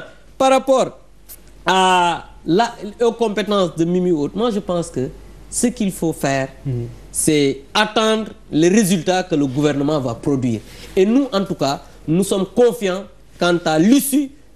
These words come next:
Speaker 1: de ce gouvernement-là
Speaker 2: Oui.
Speaker 1: conduit par Mimi Touré, parce qu'on sait que c'est une femme de qualité, une femme de valeur, une femme de caractère, et qui est capable de conduire un gouvernement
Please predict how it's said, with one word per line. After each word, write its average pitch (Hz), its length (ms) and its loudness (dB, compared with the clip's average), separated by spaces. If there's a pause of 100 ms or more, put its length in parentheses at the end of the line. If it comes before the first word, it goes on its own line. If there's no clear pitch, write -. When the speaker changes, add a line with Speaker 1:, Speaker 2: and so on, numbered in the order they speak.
(140)
Speaker 1:
de 147 120 -2
ce 160 120 2
gouvernement-là 156 580 0
Speaker 2:
Oui. 120 80 -4
Speaker 1:
conduit 160 200 2
par 190 160 0
Mimi 240 240 4
Touré, 185 280 -2 (240)
parce 151 160 -2
qu'on 175 140 2
sait 170 180 0
que 170 100 -6
c'est 165 200 -6
une 156 80 -2
femme 240 280 2
de 185 160 0 (360)
qualité, 175 500 0 (260)
une 180 120 0
femme 247 280 0
de 202 80 2
valeur, 175 360 2 (280)
une 180 100 -2
femme 254 220 0
de 196 80 0
caractère, 175 600 0 (260)
et 175 100 0
qui 196 160 0
est 196 140 -2
capable 233 460 -2
de 170 80 0
conduire 190 480 -2
un 160 60 2
gouvernement 160 540 0